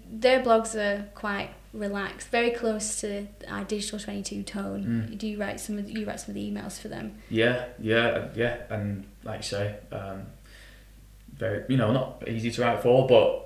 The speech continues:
Speaker 2: enjoyable to write for. It's a nice product, you know, write about print. Uh, it's colourful. It's, you know, it's, it's
Speaker 1: You
Speaker 2: nice.
Speaker 1: can get creative with it,
Speaker 2: Yeah.
Speaker 1: which is,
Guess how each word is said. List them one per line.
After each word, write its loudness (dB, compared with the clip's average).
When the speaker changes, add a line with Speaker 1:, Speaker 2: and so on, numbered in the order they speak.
Speaker 2:
enjoyable 8
to 0
write 4
for. 4
It's -6
a 6
nice 0
product, 2
you -4
know, -2
write -2
about -4
print. 6
Uh, -4
it's -12
colourful. 0
It's, -12
you -6
know, -2
it's, -8
it's -12
Speaker 1:
You 2
Speaker 2:
nice. 0
Speaker 1:
can 6
get 4
creative 0
with -6
it, 6
Speaker 2:
Yeah. 10
Speaker 1:
which -2
is, -8